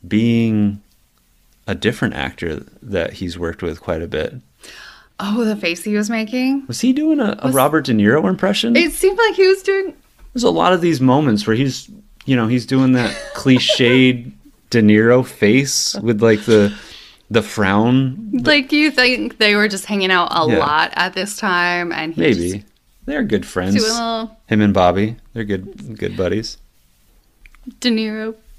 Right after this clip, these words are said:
Speaker 1: You do it better than I do.
Speaker 2: Thanks.
Speaker 1: Yeah.
Speaker 2: <laughs>
Speaker 1: What? These shoes? Which isn't even a De Niro quote. That's,
Speaker 2: <laughs>
Speaker 1: that's an impression of Paul Rudd doing an impression of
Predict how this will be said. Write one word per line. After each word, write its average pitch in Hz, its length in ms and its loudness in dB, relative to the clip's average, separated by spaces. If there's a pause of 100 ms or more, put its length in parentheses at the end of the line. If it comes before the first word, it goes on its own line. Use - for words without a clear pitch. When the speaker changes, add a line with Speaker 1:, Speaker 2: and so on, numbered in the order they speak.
(580)
Speaker 1:
You 147 120 0
do 139 160 4
it 101 60 2
better 90 240 2
than 85 120 -4
I 82 160 -4
do. 82 260 -4
Speaker 2:
Thanks. - 380 -12 (140)
Speaker 1:
Yeah. - 1000 -6
Speaker 2:
<laughs> - 40 -20 (1800)
Speaker 1:
What? - 140 -12 (1200)
These 107 160 -6
shoes? - 600 -6 (1900)
Which - 200 -4
isn't 151 240 2
even 127 240 4
a 104 80 2
De 98 140 -4
Niro 92 300 -2
quote. - 400 -4
That's, 254 220 2
Speaker 2:
<laughs> 440 760 4
Speaker 1:
that's - 180 -2
an 185 80 2
impression 131 540 2
of 104 180 -4
Paul 107 320 4
Rudd 98 380 4
doing 92 280 -2
an 92 60 -4
impression 90 760 -2
of 95 200 -6